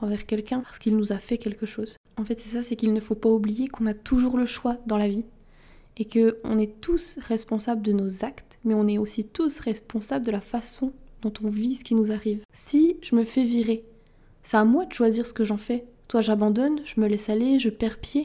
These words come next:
soit je vois ça comme une opportunité pour rebondir, tenter autre chose. Et choisir la deuxième option, ça ne veut pas dire qu'on sera pas à un moment donné mal, stressé, anxieux. On le sera, et c'est normal, et c'est sain. Mais ensuite, on se relève,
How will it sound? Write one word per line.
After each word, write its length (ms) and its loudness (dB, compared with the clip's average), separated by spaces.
soit 160 0
je 80 2
vois 140 2
ça 160 -2
comme 160 2
une 180 6
opportunité 640 0
pour 280 -4
rebondir, 580 0
tenter 280 -2
autre 160 -2
chose. 400 -2
Et 20 -16
choisir 320 2
la 140 2
deuxième 340 2
option, 300 -2
ça 100 -2
ne 80 0
veut 80 2
pas 220 -2
dire 240 -4
qu'on 200 0
sera 240 -6
pas 100 -4
à 60 0
un 80 2
moment 240 2
donné 240 4
mal, 340 4
stressé, 720 0
anxieux. 500 0
On 60 6
le 80 6
sera, 380 -4
et 60 -10
c'est 140 2
normal, 500 6
et 420 -12
c'est 140 2
sain. 340 0
Mais 180 8
ensuite, 600 0
on 80 0
se 140 -8
relève, 420 0